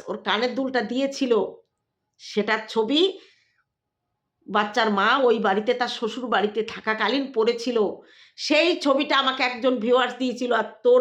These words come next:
দেয়া কানের দুলটা একই রকম। তুই ওই কানের দুলটাই পালিশ করে সেনকো জুয়েলার্সের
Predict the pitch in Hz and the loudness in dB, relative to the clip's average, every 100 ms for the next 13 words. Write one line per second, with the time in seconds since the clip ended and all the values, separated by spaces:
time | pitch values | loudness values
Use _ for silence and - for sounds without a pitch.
0 | 220 240 214 185 208 196 233 208 262 302 | 4 -2 0 -2 -2 -4 -8 -4 -4 -4
1 | - - _ - 185 - 226 220 180 147 | -10 -20 _ -6 -6 -2 -2 0 -2 -4
2 | - _ _ _ _ _ _ _ _ _ | -12 _ _ _ _ _ _ _ _ _
3 | _ _ _ - 330 381 262 262 - 190 | _ _ _ 0 4 6 6 2 -2 -2
4 | 233 202 247 - 247 269 175 214 247 - | -2 -2 -4 -2 -2 0 -2 -2 -4 -4
5 | 226 233 247 208 208 220 214 214 208 208 | 0 0 0 -2 -2 -2 2 2 2 -2
6 | - 226 | -2 -2